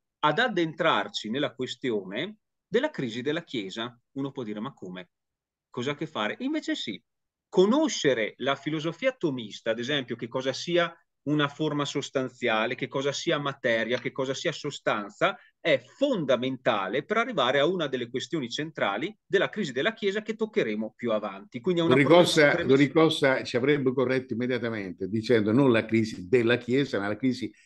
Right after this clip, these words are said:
Speaker 2: nella Chiesa.
Speaker 1: Sì, esattamente. Sì, sì, avrebbe ragio-,
Speaker 2: Sì, ma
Speaker 1: e
Speaker 2: è quello
Speaker 1: avrebbe
Speaker 2: che
Speaker 1: ragione,
Speaker 2: intendiamo comunque, è quello che
Speaker 1: e
Speaker 2: intendiamo.
Speaker 1: avrebbe ragione, avrebbe ragione al cento per cento, avrebbe ragione al cento per cento a dirlo, perché la Chiesa in quanto infallibile corpo mistico ovviamente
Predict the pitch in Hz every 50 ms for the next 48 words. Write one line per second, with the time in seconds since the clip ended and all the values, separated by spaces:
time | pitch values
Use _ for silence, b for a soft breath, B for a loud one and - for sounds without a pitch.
0 | b b - 135 156 156 - 117 110 107 - - 95 90 92 87 90 87 85 -
1 | B B B B B B B - - 139 147 147 135 143 175 156 143 - 135 120
2 | - 151 147 113 107 104 - 156 139 - - 127 131 120 - 151 123 123 123 117
3 | 123 123 120 113 - - - - - 147 147 143 135 135 139 160 151 151 156 147
4 | 147 147 143 - - 180 156 151 139 127 113 113 113 104 113 110 107 98 95 92
5 | _ - 101 95 - 131 131 123 120 120 113 - 120 110 110 117 104 127 131 139
6 | 170 180 180 160 180 170 170 160 147 175 180 185 185 185 185 - - 135 127 123
7 | 151 180 190 170 180 160 151 143 170 185 180 147 131 - - 160 160 - 160 -
8 | - 120 110 - - 147 151 139 - - 104 - - 110 117 117 135 135 135 143
9 | 135 123 135 151 143 123 113 - 135 123 120 117 110 113 - - 139 135 120 110
10 | 120 107 104 107 107 107 107 120 107 110 - 123 113 b b b b _ _ -
11 | 120 131 127 - - 147 151 156 156 143 170 165 160 - - 131 127 117 - -
12 | 143 139 143 143 143 - - 143 135 135 139 - 139 135 131 - - - 127 127
13 | 123 135 143 147 139 135 131 123 120 - 120 113 - - 139 120 117 113 - -
14 | - - 120 110 120 113 107 107 110 107 - 120 110 - _ _